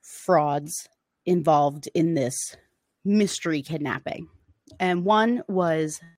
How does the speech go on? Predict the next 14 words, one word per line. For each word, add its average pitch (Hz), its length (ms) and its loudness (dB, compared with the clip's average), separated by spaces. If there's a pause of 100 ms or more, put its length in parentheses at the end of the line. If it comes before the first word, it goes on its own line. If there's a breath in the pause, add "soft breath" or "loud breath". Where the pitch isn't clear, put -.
(220)
con 220 460 0
man 156 480 -2 (120)
Gaston 190 600 4
B. 196 260 2
Means 175 720 2 (500 soft breath)
was 175 480 4
approached - 960 0 (340)
by 156 440 4 (120)
Miss 180 500 -2
Evelyn 180 540 2
Walsh 156 560 2
McLean. 160 840 -2 (600 soft breath)
And 175 320 4
McLean, 190 840 2